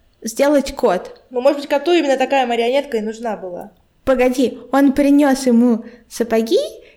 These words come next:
Speaker 1: и пошёл купаться. А насколько он вообще в остальное время и в других состояниях манипулятивен, мы не
Speaker 2: Ну,
Speaker 1: знаем.
Speaker 2: погоди.
Speaker 1: Какие
Speaker 2: Он же с ним жил, он ему в наследство, чтобы достаться кому-то в наследство, ты вообще должна довольно долго жить с этим кем-то.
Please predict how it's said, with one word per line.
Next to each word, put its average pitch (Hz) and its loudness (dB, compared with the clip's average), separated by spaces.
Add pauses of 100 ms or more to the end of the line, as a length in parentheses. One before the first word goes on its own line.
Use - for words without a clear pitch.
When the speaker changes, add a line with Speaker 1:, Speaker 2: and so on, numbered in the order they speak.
Speaker 1:
и 240 2 (540)
пошёл 359 2
купаться. 214 -2 (420)
А 247 0
насколько 285 2
он 262 4
вообще 240 2
в 214 -2
остальное 233 2
время 220 0 (300)
и 247 -4
в 226 0
других 254 2
состояниях 240 2
манипулятивен, 214 2 (200)
мы 240 4
не 381 4
Speaker 2:
Ну, 320 4
Speaker 1:
знаем. 254 2
Speaker 2:
погоди. 208 -2
Speaker 1:
Какие 339 2 (240)
Speaker 2:
Он 233 2
же 247 -2
с 247 -10
ним 254 0
жил, 240 0
он 220 2
ему 240 0
в 240 -10
наследство, 262 0 (220)
чтобы 247 -2
достаться 277 -2
кому-то 247 -4
в 233 -2
наследство, 269 -2
ты 214 -2
вообще 233 -4
должна 240 -2
довольно 233 0
долго 254 2
жить 240 -6
с - -10
этим 208 -10
кем-то. 180 -6